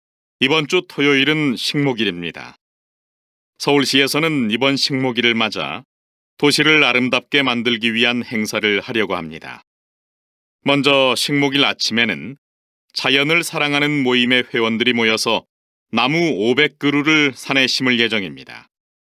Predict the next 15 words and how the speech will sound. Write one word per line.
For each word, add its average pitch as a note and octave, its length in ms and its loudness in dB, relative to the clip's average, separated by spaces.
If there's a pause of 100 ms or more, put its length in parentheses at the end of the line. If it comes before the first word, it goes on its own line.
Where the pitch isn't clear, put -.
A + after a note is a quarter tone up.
(640)
그리고 C#3+ 440 2
이후 C3 360 0
한 B2+ 200 -4
달 B2 160 0
동안 A#2 480 -2 (160)
집과 B2+ 480 -2
직장에서 A2+ 640 -2 (340)
이 D#3 180 2
행사를 D3 520 2
계속하려고 A2 640 -2
합니다. G#2 480 -8 (1000)
시민 E3+ 440 0
여러분들의 C#3+ 640 0
도움이 A#2+ 400 0
필요합니다. B2+ 760 -6